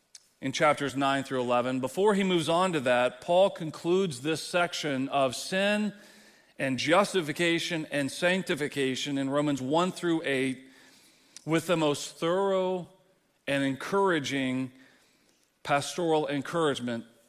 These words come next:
found in Scripture. He presents three premises and three promises which logically follow those premises.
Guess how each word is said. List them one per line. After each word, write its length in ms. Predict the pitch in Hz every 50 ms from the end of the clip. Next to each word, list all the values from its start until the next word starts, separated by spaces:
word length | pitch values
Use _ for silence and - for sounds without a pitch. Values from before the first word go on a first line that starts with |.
| _ _ _ _
found 340 | - - 147 139 139 139
in 100 | 135 127
Scripture. 460 | 117 - - 147 127 - - 113 104 98 - _ _ _ _ _ _ _ _ _ _ _ _ _ _ _ _ _ _ - _ _ _
He 160 | - 170 165
presents 480 | 151 170 175 151 156 165 151 143 - -
three 300 | - - 160 180 202 202
premises 840 | - - 202 190 185 180 170 - 180 170 165 160 156 156 - - - - _ _ _ _ _ _ _ _ _ _ _ - -
and 140 | 127 120 -
three 240 | - 147 165 170
promises 760 | 156 - - 180 175 175 175 175 165 151 - 147 131 127 123 120
which 240 | 135 139 127 -
logically 680 | 127 127 127 139 139 147 151 147 147 147 - 143 143 135
follow 460 | 123 - - 156 147 143 139 131 127 120
those 200 | 120 120 110 -
premises. 720 | - - 143 127 120 113 - - 104 90 82 - - -